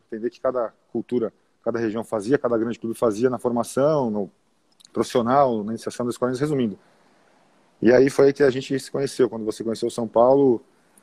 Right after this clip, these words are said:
a gente, o São Paulo também tinha um pouquinho disso, né? Não tem na cultura dele, mas nas nossas gestões lá, tive o prazer com o Marcos Tadeu, depois com o René Simões, é, de difundir o conhecimento, né? E aí,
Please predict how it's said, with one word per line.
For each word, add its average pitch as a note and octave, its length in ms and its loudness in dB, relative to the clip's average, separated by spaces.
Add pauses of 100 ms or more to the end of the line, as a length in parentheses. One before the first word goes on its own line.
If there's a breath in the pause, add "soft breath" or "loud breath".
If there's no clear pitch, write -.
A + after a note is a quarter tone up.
(440)
a G2+ 100 -6
gente, A2 760 2 (480)
o - 60 -10
São B2+ 160 -2
Paulo D3+ 160 6
também D3+ 240 2
tinha C#3+ 160 -4
um B2 40 -4
pouquinho B2 280 -4
disso, B2 300 -8
né? A2 240 -6 (180)
Não A#2+ 160 0
tem D#3 220 4
na D3 100 4
cultura C3 320 4
dele, C#3+ 220 4
mas C#3+ 160 0
nas C#3 80 -6
nossas B2 560 -6
gestões A2+ 560 0
lá, A2+ 400 2 (840)
tive G#2+ 200 -6
o - 160 -14
prazer G#2+ 280 4
com A2+ 120 -6
o - 20 2
Marcos A2 180 0
Tadeu, A2+ 480 4
depois G#2 200 -4
com - 80 -18
o - 20 -8
René G#2 120 -4
Simões, A#2+ 540 -4 (480)
é, F2+ 360 -4
de G#2+ 260 -6
difundir C#3 600 0 (580)
o A2 80 -6
conhecimento, A2 640 -2
né? A2+ 180 -2
E A2+ 80 2
aí, A2+ 400 4